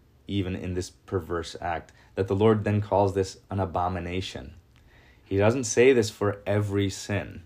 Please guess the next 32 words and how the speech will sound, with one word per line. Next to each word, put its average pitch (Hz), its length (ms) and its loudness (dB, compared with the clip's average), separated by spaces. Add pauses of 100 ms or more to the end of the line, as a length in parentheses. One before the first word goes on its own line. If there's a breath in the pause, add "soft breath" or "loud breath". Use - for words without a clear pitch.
(560 soft breath)
that 87 160 -4
this 101 180 0
is, 107 160 0 (360 loud breath)
the, 101 100 2
the, 104 180 -6 (420)
the 101 200 0
gravity 110 540 4
of 98 100 2
this 98 180 0
sin 95 280 -4
is 90 140 -8
so, 113 640 2 (1120 soft breath)
uh, 78 280 -4 (360)
abominable 101 760 0
and 95 140 -6
perverse 95 560 0
to - 140 -6
the 85 140 -4
Lord, 82 440 -6 (260)
right? 98 200 0
We 113 80 2
saw 117 420 6
what, 101 380 0 (120)
what 101 300 -4 (140)
Adam 95 320 0
said. 92 360 -2 (380 soft breath)
"There's 104 300 2
nothing 113 540 2
comparable 107 580 0
to - 140 -12
me," 60 240 -12 (300)
right? 107 220 0